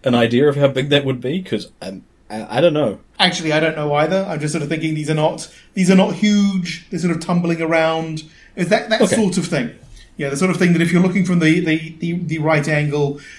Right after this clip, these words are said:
Speaker 2: um, yeah, if you get up close, you can see there's lots of gaps. If you're a bit further away, it looks like a solid object kind of thing.
Speaker 1: I suspect that's a scale issue, but cool.
Speaker 2: Pretty
Speaker 1: But so,
Speaker 2: much.
Speaker 1: so bigger than stuff you could breathe.
Speaker 2: Oh, yeah, yeah. You cannot, you
Speaker 1: Yeah,
Speaker 2: cannot
Speaker 1: cool, cool.
Speaker 2: breathe any of this stuff.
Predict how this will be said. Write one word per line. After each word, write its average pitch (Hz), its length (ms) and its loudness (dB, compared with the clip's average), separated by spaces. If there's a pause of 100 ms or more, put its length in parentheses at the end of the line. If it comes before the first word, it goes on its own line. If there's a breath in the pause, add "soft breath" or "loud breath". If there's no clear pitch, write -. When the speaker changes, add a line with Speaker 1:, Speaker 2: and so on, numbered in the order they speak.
(160 loud breath)
Speaker 2:
um, 143 680 2
yeah, 127 120 -6
if 123 80 -10
you 156 60 -2
get 202 140 2
up 208 140 -2
close, 165 260 -2
you 156 60 -6
can 151 100 -6
see 170 120 -4
there's 143 160 -4
lots 160 200 -6
of 131 80 -10
gaps. 151 580 -2 (200 soft breath)
If 151 100 -6
you're 160 100 2
a - 40 -2
bit - 140 -6
further 147 220 -2
away, 143 200 2
it 151 80 0
looks 139 140 -6
like 131 100 -4
a 123 60 -10
solid 131 260 -4
object 123 360 -8
kind 113 140 -6
of 101 80 -14
thing. 113 240 -8 (680)
Speaker 1:
I 113 100 0
suspect - 1160 0
that's 156 240 2
a 110 60 0
scale 139 800 0
issue, 226 420 -6
but - 240 -8
cool. - 200 -6
Speaker 2:
Pretty - 240 2
Speaker 1:
But 143 200 2
so, 123 180 6
Speaker 2:
much. 120 80 -6
Speaker 1:
so 131 380 0
bigger 190 280 6
than 160 260 0
stuff - 300 0
you 151 100 -4
could 123 220 -6
breathe. 104 500 -4 (640 loud breath)
Speaker 2:
Oh, 208 120 6
yeah, 156 300 4
yeah. 117 120 -10
You 123 160 -10
cannot, 220 220 0
you 196 60 -2
Speaker 1:
Yeah, 156 60 -4
Speaker 2:
cannot 226 260 2
Speaker 1:
cool, 170 100 6
cool. 190 100 2
Speaker 2:
breathe 170 360 4
any 120 200 0
of 110 100 -12
this - 160 -10
stuff. - 500 -18